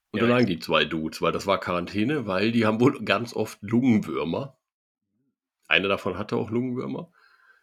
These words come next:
Speaker 1: Und, äh,
Speaker 2: Schön, dass da zwei Dudes lagen.
Speaker 1: Ja.
Speaker 2: In Quarantäne.
Speaker 1: Nicht nebeneinander.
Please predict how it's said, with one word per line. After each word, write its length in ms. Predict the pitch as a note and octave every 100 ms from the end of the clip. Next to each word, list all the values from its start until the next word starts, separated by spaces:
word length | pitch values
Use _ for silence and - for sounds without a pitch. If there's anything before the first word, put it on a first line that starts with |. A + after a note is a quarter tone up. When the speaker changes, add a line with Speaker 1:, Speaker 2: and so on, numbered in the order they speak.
| _
Speaker 1:
Und, 480 | - G#2+ G#2+ G#2+ -
äh, 380 | G#2+ G#2 G#2 G2+
Speaker 2:
Schön, 240 | G#2 D#3+
dass 160 | D3 -
da 160 | D#3
zwei 240 | - D#3+ E3
Dudes 400 | D#3+ G2 - E2+
lagen. 420 | E2+ E2 - - - - - -
Speaker 1:
Ja. 360 | D#3+ B2 A2+
Speaker 2:
In 120 | A#2 -
Quarantäne. 720 | G2+ F2 E2+ F2+ F2 E2 - - -
Speaker 1:
Nicht 280 | B2 F3 -
nebeneinander. 800 | D#3+ D3+ B2+ B2+ A#2 D#2 E2